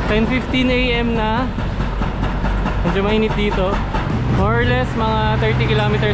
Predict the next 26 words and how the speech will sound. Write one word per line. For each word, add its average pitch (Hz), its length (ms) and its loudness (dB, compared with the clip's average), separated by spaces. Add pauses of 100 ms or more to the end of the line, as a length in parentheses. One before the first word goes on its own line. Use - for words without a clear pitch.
pa 185 160 2
daw. 170 240 4 (1600)
Papuntang - 320 2
Tagaytay, - 480 4
sabi 76 240 4
ni - 160 4
Jules. 78 320 2 (1200)
Yung 151 80 0
mga 165 240 0
kasama 175 320 0
ko, 226 80 0
Batak 196 400 -2
eh. 123 80 0 (4000)
Sundan 180 240 4
na 202 80 4
lang 214 160 0
natin 226 320 2
yung - 80 -2
signs. 220 400 2 (160)
Di 185 160 0
ko 190 80 0
na 185 80 0
makita 190 520 0
<laughs> - 40 -6
si, 185 160 4
uh, 180 400 2